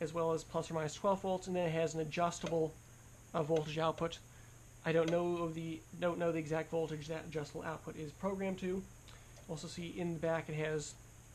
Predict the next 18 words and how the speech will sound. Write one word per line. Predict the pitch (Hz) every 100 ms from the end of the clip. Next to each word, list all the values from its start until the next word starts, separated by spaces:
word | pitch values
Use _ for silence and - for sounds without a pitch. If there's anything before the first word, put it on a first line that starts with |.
| - - -
one | 180 170
of | 175
the |
interlock | 170 165 160 151
switches, | - 160 165 156 -
so | 160 156 156 151 -
<clears throat> | - - - - - - - - - - - - -
can't | 156
be | 156
powered | 151 151 151
up | 147
unless | 160 147 -
the | 151
back | - 151 -
cover | 151 - 147
is | 143
closed. | 185 165 - - - - - - - - - - - - - - - - - - - - - - - - - - - - - - - - - - - - - - - - - - - - - - 185
Now, | 180